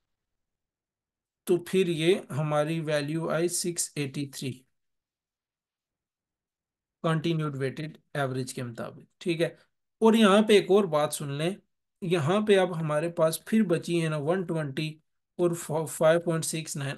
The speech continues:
अब हम अगर नई परचेजेस कर रहे हैं, समझ लें टू हंड्रेड नई परचेजेस की सिक्स के हिसाब से, ठीक है, तो यहाँ पे फिर हमें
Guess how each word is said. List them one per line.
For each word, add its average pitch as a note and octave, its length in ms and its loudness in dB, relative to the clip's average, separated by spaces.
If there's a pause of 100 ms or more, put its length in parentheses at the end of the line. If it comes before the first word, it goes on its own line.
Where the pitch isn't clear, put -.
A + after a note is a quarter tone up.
अब G3+ 160 2
हम G#3 340 0
अगर F#3 180 0
नई E3+ 220 2
परचेजेस D3+ 560 -4
कर B2+ 220 -8
रहे - 140 -16
हैं, - 100 -20 (1200)
समझ F3+ 280 0
लें E3+ 180 2
टू G3 220 0
हंड्रेड D3+ 320 -4
नई D3 200 -2
परचेजेस D3 600 -6
की D#3+ 240 -8
सिक्स - 380 0
के D#3 140 -4
हिसाब C3+ 340 -6
से, - 220 -12 (640)
ठीक G#3 200 6
है, F#3+ 260 2 (140)
तो A#3 120 -2
यहाँ A#3 340 6
पे A#3+ 140 0 (140)
फिर C#4+ 180 2
हमें G3+ 500 2